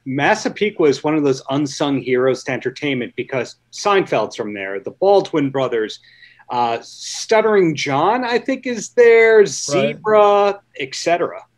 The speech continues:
Speaker 2: Well, you know, uh, the Stray Cats re-, rehearsed there. So here I am, but we weren't just in Massapequa, we were in Harbor Green, which is south of twenty-seven. That was the exclusive section.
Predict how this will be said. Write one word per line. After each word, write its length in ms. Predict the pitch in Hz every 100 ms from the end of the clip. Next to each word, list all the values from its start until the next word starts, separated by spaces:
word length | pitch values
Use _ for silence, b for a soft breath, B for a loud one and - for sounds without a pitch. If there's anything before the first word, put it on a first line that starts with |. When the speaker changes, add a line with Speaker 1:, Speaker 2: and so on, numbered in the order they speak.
| _ _ _ -
Speaker 2:
Well, 320 | 262 214 208
you 160 | 202 202
know, 240 | 190 190
uh, 140 | 160
the 100 | 147
Stray 240 | 123 185 180
Cats 520 | 151 151 135 - -
re-, 160 | 151 147
rehearsed 480 | 147 135 143 143 -
there. 240 | 143 135 B B -
So 320 | 220 185 b b -
here 180 | 214 262
I 80 |
am, 320 | 226 208 190 180 -
but 240 | 165 175 180
we 200 | 190 233
weren't 300 | 247 226 180
just 160 | 185
in 100 | 180
Massapequa, 640 | 170 151 143 - 202 170
we 100 | 151
were 120 | 151 143
in 60 |
Harbor 580 | 127 - 165 156 151 139 135
Green, 440 | 147 160 135 117 _ b b -
which 260 | 156 160
is 180 | 175 151
south 440 | - 170 151 151 139
of 100 | -
twenty-seven. 640 | 147 139 - 156 151 156
That 160 | 143 147
was 100 | 127
the 120 | 139
exclusive 600 | - - 147 147 - 143
section. 480 | - 160 - 190